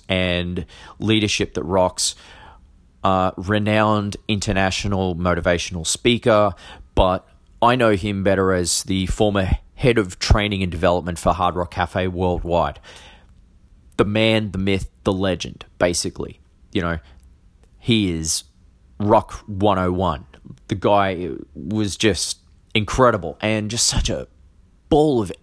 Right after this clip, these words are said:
positive energy. If you haven't listened to that episode, check it out. It's a gold episode. Great, uh, insight into leadership, into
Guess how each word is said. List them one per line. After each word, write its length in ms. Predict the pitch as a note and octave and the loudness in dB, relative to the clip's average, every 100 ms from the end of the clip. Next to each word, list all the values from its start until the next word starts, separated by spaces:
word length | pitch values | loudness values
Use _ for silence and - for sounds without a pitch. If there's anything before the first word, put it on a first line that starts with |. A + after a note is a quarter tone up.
| _ - | _ -10
positive 520 | - C3 C3+ A#2 G2+ | 0 2 4 2 0
energy. 500 | G2 G2+ A#2 G#2+ F#2+ - - - - - - _ - - | 0 -2 -2 -4 -6 -10 -18 -18 -20 -20 -20 _ -6 -2
If 100 | G#2+ | 2
you 80 | A2+ | 2
haven't 220 | C#3+ D3+ | 2 2
listened 260 | A#2 - | 0 2
to 80 | G2+ | 2
that 180 | F#2+ F2+ | 2 2
episode, 420 | F#2+ - G2+ E2 - _ _ _ _ _ _ | 0 0 0 -2 -6 _ _ _ _ _ _
check 300 | - C3+ A#2+ | 0 0 0
it 60 | F#2 | -2
out. 180 | C#2 - - | -4 -4 -4
It's 200 | G#2 A2+ | -2 0
a 100 | G2+ | -2
gold 640 | F2 - G2+ G#2+ G2+ D#2+ - - | -4 0 4 4 0 -6 -12 -4
episode. 600 | F#2+ - - D#2+ B1 - - - - | 2 2 2 -4 -10 -12 -20 -20 -14
Great, 460 | - G#2+ A2+ A#2 A2 _ _ - _ | -6 2 4 4 0 _ _ -20 _
uh, 320 | G#2 G2+ G2 - | 0 2 0 -2
insight 480 | G#2+ - G#2+ F#2+ - | -2 0 2 2 0
into 240 | F#2 - | -6 -4
leadership, 640 | F#2 G#2+ A2 G#2 G2+ F2+ | 0 2 2 0 -2 0
into 480 | F2+ E2 G2+ F2+ D#2 | 0 0 -2 0 -2